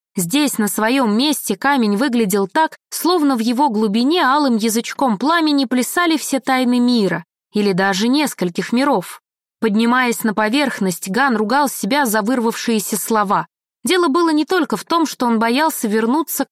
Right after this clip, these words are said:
Кае без Артёма. Нет, друзьями они не были, но после взаимных откровений он чувствовал какую-то связь, и её нельзя было так просто отбросить. Они доверились друг другу,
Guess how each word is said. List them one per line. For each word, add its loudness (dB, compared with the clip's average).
Кае 2
без -2
Артёма. -2
Нет, -2
друзьями 2
они 2
не 2
были, -2
но 0
после -2
взаимных 0
откровений 0
он 0
чувствовал -2
какую-то -2
связь, -2
и 0
её 2
нельзя 2
было 0
так -4
просто -2
отбросить. -4
Они 0
доверились 0
друг -2
другу, 0